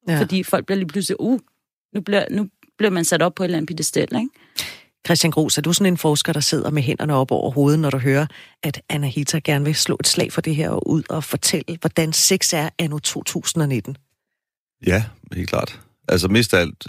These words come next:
Speaker 3: fordi hendes projekt også handler om at, at afstigmatisere og bryde
Speaker 1: Ja.
Speaker 3: de her tabuer. Fordi altså, hvis, hvis hun gik ud og bare talte om, øh, om sex forstået som, øh, ja,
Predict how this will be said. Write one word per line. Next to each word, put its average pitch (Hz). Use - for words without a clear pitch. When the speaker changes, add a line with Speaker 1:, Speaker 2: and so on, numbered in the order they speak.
Speaker 3:
fordi 92
hendes 85
projekt 95
også 80
handler 80
om 76
at, -
at -
afstigmatisere -
og 76
bryde 92
Speaker 1:
Ja. 92
Speaker 3:
de 95
her 87
tabuer. 82
Fordi -
altså, 80
hvis, 82
hvis -
hun 82
gik 80
ud 107
og 85
bare 85
talte 85
om, 80
øh, 80
om 80
sex -
forstået 80
som, 73
øh, 67
ja, -